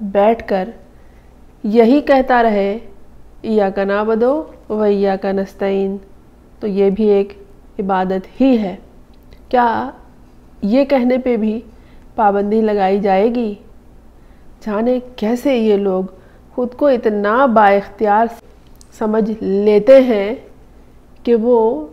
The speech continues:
लोगों के जीने और मरने का फ़ैसला भी खुद ही करना चाहते हैं। इस सरजमीन पे नहीं तो किसी और सरजमीन पर दौड़ा के इसको ठिकाने लगा दो।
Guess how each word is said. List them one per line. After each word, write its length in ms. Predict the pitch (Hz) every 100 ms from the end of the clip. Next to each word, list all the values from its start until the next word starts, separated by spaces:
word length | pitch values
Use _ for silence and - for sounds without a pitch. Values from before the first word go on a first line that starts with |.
| -
लोगों 360 | 226 220 226 269
के 160 | 262 240
जीने 380 | 202 208 233
और 140 | 262 240
मरने 340 | 202 190 233
का 120 | 240
फ़ैसला 520 | 220 226 190 190 262 254
भी 260 | 226 214 - - - - - -
खुद 140 | 254
ही 60 | 285
करना 300 | 285 269 269
चाहते 360 | 262 233 233
हैं। 240 | 240 240 - - - - - - - - - - -
इस 240 | 226 220
सरजमीन 560 | 269 262 269 269 285 269
पे 100 | 294
नहीं 280 | 285 302
तो 120 | 302 294
किसी 380 | 254 220 220
और 220 | 220 240 262
सरजमीन 640 | - 240 220 208 202 196
पर 160 | 196
दौड़ा 400 | 196 196 190 185
के 260 | 185 202 247
इसको 300 | 254 240 220
ठिकाने 480 | 220 220 196 180 190
लगा 300 | 185 175 170
दो। 180 | 190